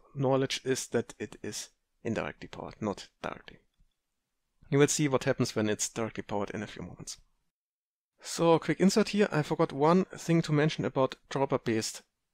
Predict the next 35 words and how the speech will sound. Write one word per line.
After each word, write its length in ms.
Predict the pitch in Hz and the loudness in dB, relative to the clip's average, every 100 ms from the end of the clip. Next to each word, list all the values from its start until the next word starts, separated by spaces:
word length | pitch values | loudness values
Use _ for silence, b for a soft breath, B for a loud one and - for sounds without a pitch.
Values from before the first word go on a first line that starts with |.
| _ | _
flip-flop 420 | - 135 - 110 - | 0 0 0 -6 -4
designs, 580 | 104 85 78 - - - | -4 -2 -2 -4 -10 -4
and 140 | 127 | -2
that 180 | 135 151 - | 0 -2 -2
is 260 | 143 - | -2 -2
that 280 | 131 127 - | -2 -4 0
the 220 | 120 113 - | 0 0 -2
transition 380 | 117 - 190 143 | -4 0 0 0
between 260 | - 117 | 0 0
the 140 | 110 - | 0 -2
two 160 | - | -6
inputs, 440 | - 127 135 127 - | -4 -2 -2 -4 -6
if 160 | 131 127 | -4 -2
you 240 | 110 110 - | -4 -8 -2
need 280 | 123 117 - - | 0 0 -4 -12
to 120 | 113 | -8
use 180 | 104 - | -6 -4
both, 340 | 117 123 - _ _ _ - | 0 0 -2 _ _ _ -4
is 140 | 123 | -2
completely 440 | - 120 127 123 117 | -2 -2 -2 -2 -2
smooth. 320 | - 98 - - _ _ _ _ _ _ - | -2 -4 -4 -18 _ _ _ _ _ _ 0
Pretty 220 | 170 196 | 6 6
much 200 | 156 - - | 6 2 2
all 220 | 165 202 | 4 4
of 120 | - | 0
the 120 | 151 | -2
other 220 | 160 175 117 | 2 4 4
versions 400 | 117 120 135 - | 0 0 -2 -2
here 180 | 147 | -2
have 380 | 127 143 156 - _ _ - | 0 -2 -2 -6 _ _ -4
a 80 | 135 | -2
slight 320 | - 135 - | 2 0 2
delay 240 | 143 165 | -2 0
between 480 | 165 - - 135 127 | -2 -4 -2 -2 2
one 300 | 127 156 | 4 4